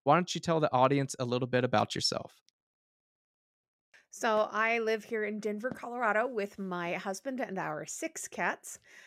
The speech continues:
Speaker 2: I'm a brand new grandmommy, so I'm ex-, super excited about that. And my son's daughter is about to have a child this December, so I'll be a grandmother twice by the end of the year.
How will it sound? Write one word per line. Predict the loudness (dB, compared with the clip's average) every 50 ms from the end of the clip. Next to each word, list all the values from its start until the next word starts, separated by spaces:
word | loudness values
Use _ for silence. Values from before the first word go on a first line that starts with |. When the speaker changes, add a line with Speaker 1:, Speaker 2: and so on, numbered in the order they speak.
| -18 -8 -4
Speaker 2:
I'm | 0 0
a | 0
brand | 0 0 -2 4 6 8 8 8 6
new | 4 2 2 0
grandmommy, | 2 4 4 4 4 2 2 2 2 2 2 0 -2 -2
so | -4 -4 0 2 4 4 4 4 2 0
I'm | -4 -6 -6
ex-, | -8 -8 -6
super | -6 -6 -4 -4 -6 -6
excited | -6 -6 -2 -2 0 0 0
about | 0 -2 -2 -2 -4
that. | -4 -4 -4 -4 -6
And | -8 -10 -8
my | -8 -8
son's | -6 -4 -2 -2 0 -2 -2 -2
daughter | -2 0 0 0 0 -2
is | -4 -4
about | -4 -6 -6 -6
to | -6
have | -4 -2 -2 -2
a | -2
child | -6 -8 -8 -6 -4 -2 0 0 -2 -2 -4
this | -6 -8 -8
December, | -8 -10 -8 -6 -4 -4 -4 -4 -6
so | -4 -4
I'll | -4
be | -2 -2
a | -4
grandmother | -2 -4 -4 -4 -4 -4 -6 -6
twice | -8 -6 -4 -4 -2 -2 -4 -4
by | -6 -6 -6
the | -4 -4
end | -6 -6 -8
of | -8
the | -6 -4
year. | -2 -2 -4 -4